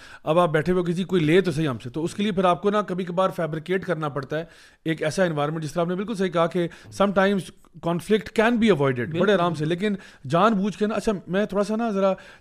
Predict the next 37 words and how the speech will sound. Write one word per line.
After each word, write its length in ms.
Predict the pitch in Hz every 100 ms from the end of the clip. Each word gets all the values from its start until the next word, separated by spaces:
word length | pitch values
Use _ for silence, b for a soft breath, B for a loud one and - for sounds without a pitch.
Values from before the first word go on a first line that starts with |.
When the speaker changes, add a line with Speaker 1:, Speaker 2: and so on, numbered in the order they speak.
| _ -
Speaker 1:
I 40 |
don't 160 | 160 214
want 120 | 214
to 120 | 202
go 60 | 185
into 280 | 196 175 190
conspiracy 380 | 156 185 180 180 170
theories 160 | 170
and 100 | 170
all, 80 | 180
but 120 | 180 175 B B B 165
you 80 |
will 240 | 190 175 175
find 120 | 233 208
sometimes 420 | 214 220 180 160 165 - b b -
کہ 80 | 180
کسی 260 | 185 190
بندے 340 | 170 151 170 202
کی 140 | 202
assassination 680 | - - 170 165 156 143 220
ہوئی 200 | 220 202
ہے 200 | 233 - b b b _
اور 140 | 165 175
اس 140 | 214 -
کے 100 | 220
بعد 180 | 185 151
جنگ 140 | 160
چھڑ 200 | 147 131
گئی 120 | 123 135
ہے، 40 |
for 340 | 107 - -
Speaker 2:
ہوں۔ 60 | 147
Speaker 1:
example، 360 | 135 117 - 123
ٹھیک 160 | 180
ہے، 40 | 220
یا 80 |
کوئی 180 | 196 214